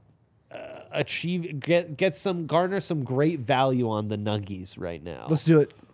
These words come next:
Speaker 1: Or bet on the big game. You might have heard the big game's coming up on Sunday.
Speaker 2: There is a big, big game.
Speaker 1: DraftKings Sportsbook, an official sports betting partner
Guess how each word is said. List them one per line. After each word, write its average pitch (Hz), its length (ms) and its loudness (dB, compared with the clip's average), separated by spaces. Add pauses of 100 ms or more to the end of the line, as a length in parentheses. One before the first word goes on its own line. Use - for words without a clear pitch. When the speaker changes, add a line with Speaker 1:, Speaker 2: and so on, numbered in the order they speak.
(140)
Speaker 1:
Or 170 420 6
bet 151 480 4
on 151 640 2
the 143 80 2
big 147 420 2
game. 131 460 2
You 107 160 -2
might 117 180 2
have 110 100 2
heard 117 200 0
the 107 80 -6
big 117 360 -6
game's 117 440 -6
coming 107 320 -6
up 107 200 -4
on 104 200 -4
Sunday. 127 640 -2
Speaker 2:
There 175 160 10
is 170 100 8
a 170 60 6
big, 160 400 8
big 190 260 10
game. 123 320 6 (460)
Speaker 1:
DraftKings 311 640 6
Sportsbook, 196 1040 6
an 175 120 6
official 269 540 4
sports 269 440 4
betting 220 340 4
partner 196 540 2